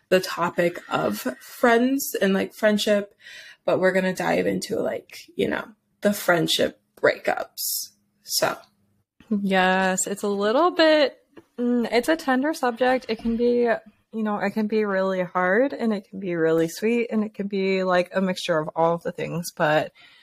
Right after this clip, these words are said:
Speaker 2: I feel like we might have already said this, but fall is a really good visual reminder that there is beauty in change and letting things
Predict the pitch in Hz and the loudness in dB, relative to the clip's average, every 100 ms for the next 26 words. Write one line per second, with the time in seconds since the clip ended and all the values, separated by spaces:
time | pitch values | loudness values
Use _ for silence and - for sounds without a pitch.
0 | _ - 202 220 233 247 247 240 226 214 | _ -10 -2 2 4 4 2 2 2 2
1 | 202 208 208 208 202 175 175 175 170 - | 4 2 2 0 -2 -2 0 -2 -4 -8
2 | - 190 208 214 220 208 196 196 190 185 | -2 0 0 0 -2 0 -2 -2 0 2
3 | 185 175 - 175 - 196 214 240 247 247 | 2 0 -4 -10 -12 -6 -2 0 2 2
4 | 254 254 262 254 202 180 - 185 185 185 | 2 2 0 0 0 -2 -2 0 0 0
5 | 185 185 185 - 196 196 214 202 208 202 | 0 -2 -4 -8 -6 -4 -2 -2 0 2
6 | 208 208 - 190 185 185 180 - 185 180 | 2 2 0 0 0 0 -2 -4 -2 -2
7 | 180 165 165 175 185 185 185 | -2 0 0 -4 -6 -6 -8